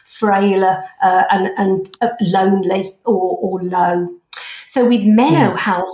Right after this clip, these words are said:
Speaker 1: I wanted to recreate that same feeling of community and belonging and motivation and empathy and kindness that we have with Move It or Lose It into Menno Health.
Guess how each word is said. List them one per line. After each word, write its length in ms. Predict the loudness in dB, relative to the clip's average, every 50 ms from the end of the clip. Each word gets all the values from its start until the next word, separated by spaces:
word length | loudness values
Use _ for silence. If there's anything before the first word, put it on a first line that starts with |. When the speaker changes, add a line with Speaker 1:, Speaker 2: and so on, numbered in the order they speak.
| -4 -2
Speaker 1:
I 40 | -2
wanted 420 | -2 -2 -2 -4 -4 -4 -4 -2
to 320 | 0 0 0 0 0 -2 0
recreate 960 | 0 2 2 2 2 0 -2 -4 -2 0 2 2 2 2 0 -2 -6 -8 -6
that 300 | -6 -4 -4 -6 -6 -6
same 480 | -4 -2 0 0 2 2 2 2 2 0
feeling 640 | -2 -4 -2 0 2 2 2 2 2 0 0 0 -2
of 160 | -4 -8 -6
community 1000 | -2 0 0 2 2 2 2 2 2 0 0 -2 -2 0 -2 -2 -4 -6 -10 -20 _ _ -20 _ -6
and 180 | -4 -4 -4 -2
belonging 1000 | -2 -2 0 2 2 4 4 4 4 4 2 2 4 4 4 2 2 -2 -6 -12 -20 -20 -20 -20 _ _ -4
and 380 | -2 0 2 4 4 2 2 0 -4 -12 -6 0
motivation 1400 | 4 4 6 6 6 4 4 2 0 0 -2 -2 -2 -2 0 0 0 0 -2 -2 -2 -2 -2 -2 -4 -6 -10 -16 -12 -8
and 260 | -6 -6 -6 -6 -2 0
empathy 680 | 2 4 4 2 2 0 -2 -2 -2 -2 -2 0 0
and 200 | -2 -4 -8 -8
kindness 1000 | -8 -6 -2 0 0 2 2 2 2 0 -4 -6 -6 -6 -6 -4 -4 -4 -4 -4
that 180 | -2 -4 -4 -2
we 120 | -4 -6
have 400 | -4 -6 -6 -4 -2 -2 -2 -2 -4 -10 -16 -12 -4 0
with 200 | 0 0 2 2
Move 220 | 2 2 2 0
It 80 | -2 -4
or 200 | -4 -4 -6 -6
Lose 320 | -4 -4 -4 -4 -4 -6
It 140 | -8 -8 -10 -14 -20 -16 _ -4
into 260 | -4 -2 -2 0 0
Menno 420 | 0 0 0 0 -2 -2 -2 -2
Health. 420 | -2 -2 -2 -4 -4 -6 -10 -16